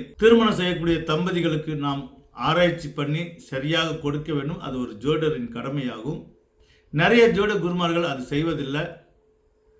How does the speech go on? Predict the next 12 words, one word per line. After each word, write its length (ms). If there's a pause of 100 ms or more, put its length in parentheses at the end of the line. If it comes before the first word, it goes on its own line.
(360)
"அரைச்சமாவே 680
அரைக்கிறோம், 540 (440)
துவைச்ச 340
துணியை 320
துவைக்கிறோம்" 500
என்பது 300
போல 240 (520)
ஒரு 220
திருமண 280
நாட்களை 520
பொருத்தம் 460
பார்க்கும்போது 640